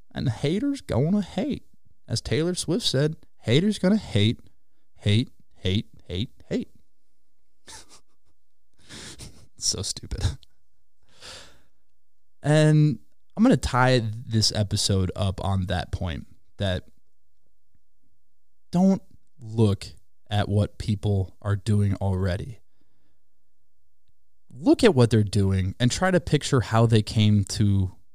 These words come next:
that point. What did they do before making these videos? And here's an even better question to ask. So let's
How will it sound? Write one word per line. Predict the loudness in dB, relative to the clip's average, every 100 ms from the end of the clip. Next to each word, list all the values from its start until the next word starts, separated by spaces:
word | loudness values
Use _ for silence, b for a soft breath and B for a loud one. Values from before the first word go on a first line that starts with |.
| -20
that | -4 -2 -2 -6
point. | 0 4 4 2 -10 -20 -20 -20 -20
What | -2 2 4
did | 4 6
they | 6
do | 4 6 6 8
before | 4 -2 4 6 8 8
making | 6 0 0
these | -2 -2
videos? | -4 -4 -6 B B B B B -8
And | -6
here's | 0 0 2
an | 2
even | 6 6 6
better | 4 0
question | 0 -2 -2 -2 -4
to | -4 -6
ask. | -8 -8 -10 -14 -16
So | -2 0
let's | 0